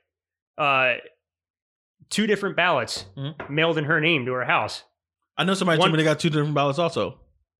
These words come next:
Speaker 1: One was her maiden name,
Speaker 2: Mm-hmm.
Speaker 1: <laughs> and one was her, her married name,
Speaker 2: Mm-hmm.
Speaker 1: right? So, technically, that means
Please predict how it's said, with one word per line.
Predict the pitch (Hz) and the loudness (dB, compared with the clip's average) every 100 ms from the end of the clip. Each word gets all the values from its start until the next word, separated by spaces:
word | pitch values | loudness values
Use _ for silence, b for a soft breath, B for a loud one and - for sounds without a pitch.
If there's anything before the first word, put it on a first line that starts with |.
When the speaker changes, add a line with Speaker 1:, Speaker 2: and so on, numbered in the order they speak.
| _ - | _ -10
Speaker 1:
One | 147 143 160 151 | -2 0 0 2
was | 147 139 - | 2 0 -2
her | 139 | -2
maiden | 143 233 160 | 2 2 2
name, | 131 143 156 - _ _ 120 | 0 0 -4 -12 _ _ -8
Speaker 2:
Mm-hmm. | 113 113 | -6 -6
Speaker 1:
<laughs> | - - | -4 -2
and | 151 | -2
one | 180 180 | -2 -2
was | 185 156 | -2 0
her, | 165 160 151 - b b b b - | 2 2 -2 -8 b b b b -4
her | 165 | -2
married | 214 381 185 | 0 -2 -2
name, | 117 95 90 | -4 -4 0
Speaker 2:
Mm-hmm. | 123 139 - - _ - | 0 0 -4 -16 _ -2
Speaker 1:
right? | 160 233 - _ _ _ _ - | -2 -2 -12 _ _ _ _ -20
So, | - 180 175 175 156 - _ _ _ _ _ _ _ _ _ _ | -6 0 2 0 -4 -14 _ _ _ _ _ _ _ _ _ _
technically, | - 277 277 - 131 151 160 _ _ _ _ _ _ _ - | -2 -2 -2 -4 -2 -2 -6 _ _ _ _ _ _ _ -2
that | 196 | 0
means | 185 175 160 - | 2 0 -2 -8